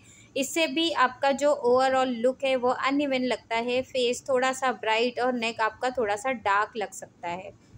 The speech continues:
आप स्टेप्स देख सकते हो, मैंने छोटे छोटे डॉट्स में फाउंडेशन लगाया, उसके बाद मैं डैप डैप करके उसको अच्छी तरीके से ब्लेंड कर रही हूँ।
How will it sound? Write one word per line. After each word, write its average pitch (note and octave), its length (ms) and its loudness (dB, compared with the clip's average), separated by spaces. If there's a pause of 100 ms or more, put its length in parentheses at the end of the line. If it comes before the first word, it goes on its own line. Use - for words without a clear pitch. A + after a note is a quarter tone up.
(840)
आप B3+ 140 4
स्टेप्स C#4+ 420 0
देख C4+ 220 4
सकते C4 320 -2
हो, C4 140 4
मैंने B3 240 0
छोटे A#3+ 240 -4
छोटे B3 280 -6
डॉट्स A3+ 380 -2
में A#3+ 100 -2
फाउंडेशन G#3+ 560 -4
लगाया, G3+ 540 0 (320)
उसके C4+ 340 0
बाद A3+ 420 2
मैं B3+ 160 -2
डैप A3 280 0
डैप G#3+ 260 -2
करके A3+ 380 -2
उसको A3+ 320 -6
अच्छी A3+ 360 -6
तरीके G#3+ 360 -4
से B3+ 200 -4
ब्लेंड B3+ 440 -2
कर B3+ 120 0
रही A#3 200 -2
हूँ। C#4 220 -2